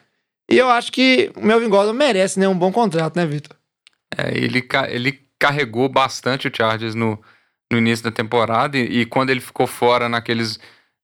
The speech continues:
Speaker 2: naqueles poucos jogos antes do, dos playoffs, ficou evidente a, a,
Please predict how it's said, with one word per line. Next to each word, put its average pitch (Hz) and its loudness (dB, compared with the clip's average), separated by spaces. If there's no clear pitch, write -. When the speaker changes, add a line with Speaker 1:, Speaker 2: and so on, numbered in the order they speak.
Speaker 2:
naqueles 110 -2
poucos 120 -2
jogos 107 -2
antes 113 -4
do, 107 -6
dos 107 -4
playoffs, 117 -2
ficou 123 0
evidente 123 -2
a, 110 -2
a, 101 -4